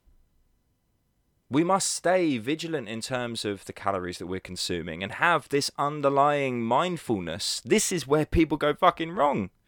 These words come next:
Exercise. Yes, you can ebb and you can flow in terms of what you do, but the whole point of exercise is it's part of your life. It's a commitment.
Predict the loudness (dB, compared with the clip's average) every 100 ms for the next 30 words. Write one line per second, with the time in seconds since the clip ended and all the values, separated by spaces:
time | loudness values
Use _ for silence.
0 | _ _ _ _ _ _ _ _ _ _
1 | _ _ _ _ 2 2 4 0 4 4
2 | 2 -4 -10 -12 -18 _ _ _ _ 4
3 | 6 6 0 -2 -4 -4 2 6 4 2
4 | -8 -8 -10 -2 2 4 2 -2 -6 -6
5 | -8 -10 -4 0 0 -2 -12 -10 -8 -4
6 | -2 0 -2 -4 -6 -2 -2 -2 -4 -2
7 | -2 -6 -8 -6 -10 -8 -8 -8 -10 -12
8 | -10 -8 -8 -10 -12 -8 -8 -8 -12 -10
9 | -10 -6 -8 -8 -14 -14 -14 -12 -10 -10
10 | -10 -14 -16